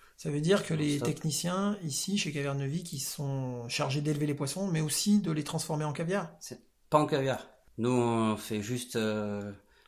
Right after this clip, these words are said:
Speaker 2: la partie poisson. Le caviar, il part, euh, dans une autre salle avec d'autres laborantins qui, eux, font que ça.
Speaker 1: D'accord. En fait, euh, les techniciens piscicoles, donc,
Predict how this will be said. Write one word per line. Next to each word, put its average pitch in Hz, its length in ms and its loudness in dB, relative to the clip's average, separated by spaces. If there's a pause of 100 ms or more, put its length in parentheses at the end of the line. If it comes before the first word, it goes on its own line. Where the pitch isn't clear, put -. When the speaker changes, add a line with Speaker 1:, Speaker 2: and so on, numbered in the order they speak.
(100)
Speaker 2:
la 104 100 4
partie 110 300 0
poisson. 123 460 2
Le 117 100 2
caviar, 117 400 2
il 110 100 -4
part, 110 240 0
euh, 101 180 -4 (120)
dans 110 140 0
une 110 180 0
autre 117 160 2
salle 120 240 2
avec 104 320 -4
d'autres 120 240 0
laborantins 110 680 2 (460)
qui, 104 140 -2
eux, 113 100 4
font 110 180 -2
que 107 100 -4
ça. 104 300 -8 (400)
Speaker 1:
D'accord. 165 640 -4
En 135 100 -2
fait, 180 300 2
euh, 139 480 -4 (600)
les 165 100 -2
techniciens 165 420 0
piscicoles, 170 440 -2
donc, 170 200 0